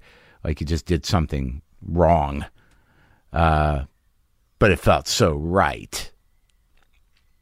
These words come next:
The other comics seemed to be happy. It's hard, you don't see as much snapping as you used to 'cause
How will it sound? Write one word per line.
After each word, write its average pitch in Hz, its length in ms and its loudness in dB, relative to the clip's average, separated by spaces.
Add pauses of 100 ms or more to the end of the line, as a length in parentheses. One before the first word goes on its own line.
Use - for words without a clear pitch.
(180)
The 127 100 4
other 107 100 4
comics 76 340 -2
seemed 76 140 -4
to 69 80 -6
be 67 120 -4
happy. 67 380 -6 (540)
It's 120 140 -2
hard, 151 160 4
you 156 80 6
don't 143 100 4
see 131 140 2
as 101 100 4
much 98 140 2
snapping 87 480 0
as 71 100 -4
you 78 80 -2
used 73 220 -2
to 78 100 -4
'cause 76 300 -8